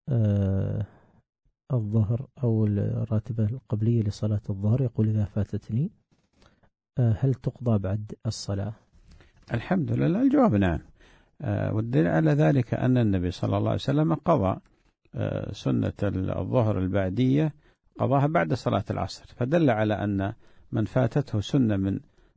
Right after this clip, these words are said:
Speaker 2: سنن الرواتب المؤكدة هذه فإنه يقضيها ولو بعد الصلاة الثانية.
Speaker 1: جزاك الله خير فضل الشيخ. أيضا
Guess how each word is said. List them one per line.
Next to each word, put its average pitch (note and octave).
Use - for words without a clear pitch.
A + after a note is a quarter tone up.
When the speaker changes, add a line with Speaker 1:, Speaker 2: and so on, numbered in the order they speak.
Speaker 2:
سنن A#2
الرواتب G#2
المؤكدة G#2+
هذه A2
فإنه C#3
يقضيها G2+
ولو D3+
بعد A#2
الصلاة G#2
الثانية. F2
Speaker 1:
جزاك D3
الله C#3+
خير B2+
فضل A#2+
الشيخ. -
أيضا A#2+